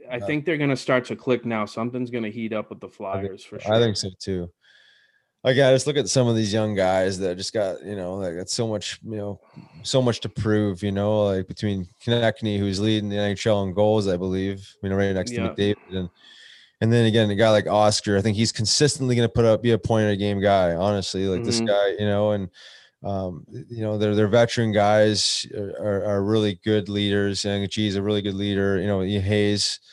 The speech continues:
Speaker 2: um, adding him in there. Um,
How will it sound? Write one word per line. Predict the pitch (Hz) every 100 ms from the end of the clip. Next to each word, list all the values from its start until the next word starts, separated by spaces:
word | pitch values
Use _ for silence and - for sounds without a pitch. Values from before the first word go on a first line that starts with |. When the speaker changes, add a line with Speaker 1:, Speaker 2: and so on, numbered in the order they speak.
| - - _ -
Speaker 2:
um, | 98 101 95
adding | 107 104 95
him | 101 104
in | 104
there. | 101 98 98 95 _ _ 87
Um, | 90 92